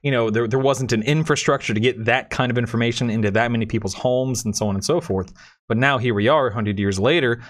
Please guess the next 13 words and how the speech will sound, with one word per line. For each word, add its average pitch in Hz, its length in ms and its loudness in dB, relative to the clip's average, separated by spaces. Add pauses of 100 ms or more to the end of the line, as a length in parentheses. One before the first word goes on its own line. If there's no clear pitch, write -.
(220)
twenty 120 240 0
eighteen 120 300 0
going 117 260 0
on 104 100 0
twenty 98 240 -2
nineteen, 117 400 0
and 110 140 -4
it's 135 180 -2
been 135 140 0
around 120 260 0
for, 123 200 0
what, 139 300 -2 (120)
sinking, 120 680 0